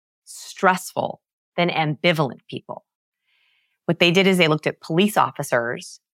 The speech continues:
and they found that police officers who had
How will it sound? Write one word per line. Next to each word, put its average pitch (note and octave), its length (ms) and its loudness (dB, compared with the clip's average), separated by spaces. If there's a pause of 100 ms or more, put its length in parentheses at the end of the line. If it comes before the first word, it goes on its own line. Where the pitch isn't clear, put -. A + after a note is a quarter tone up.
(140)
and E3 180 2
they D3 340 2 (300)
found G3+ 380 2
that - 140 -4
police E3 340 -2
officers C#3+ 800 -4 (380)
who F#3+ 80 -4
had F3+ 400 2